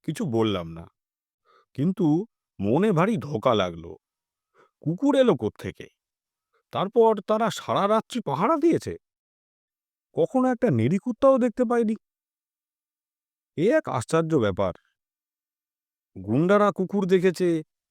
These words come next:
আমি দেখতে পাই না কেন? ভাবলাম, গুন্ডারা তো আমাকে চেনে, আমার বাড়িতে ঢুকতে সাহস পায়নি, রামনেহালকে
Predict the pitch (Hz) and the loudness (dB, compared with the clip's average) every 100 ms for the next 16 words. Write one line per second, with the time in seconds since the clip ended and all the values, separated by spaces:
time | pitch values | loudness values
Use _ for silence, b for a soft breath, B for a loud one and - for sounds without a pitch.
0 | _ _ - 294 302 247 - 131 110 98 | _ _ -4 -2 0 0 0 0 2 0
1 | 90 85 85 - _ _ _ _ _ _ | -4 -12 -14 -20 _ _ _ _ _ _
2 | _ _ _ - 87 104 147 180 110 143 | _ _ _ -20 -6 -2 0 0 0 -6
3 | 220 _ _ _ _ _ 92 85 101 107 | -12 _ _ _ _ _ -16 -8 -2 0
4 | 113 131 147 190 175 180 190 190 123 156 | 2 2 2 0 0 0 0 -2 0 2
5 | 185 113 - - _ _ _ _ - 107 | 2 0 -6 -16 _ _ _ _ -6 -2
6 | 143 113 120 139 147 123 120 147 - 120 | 0 0 0 0 0 -2 -2 -4 -2 0
7 | 139 - 110 104 90 78 - _ _ _ | 0 0 -2 0 -2 -6 -14 _ _ _
8 | _ _ 92 95 104 123 147 165 185 - | _ _ -8 -4 0 0 0 0 -2 0
9 | 131 160 | -2 -2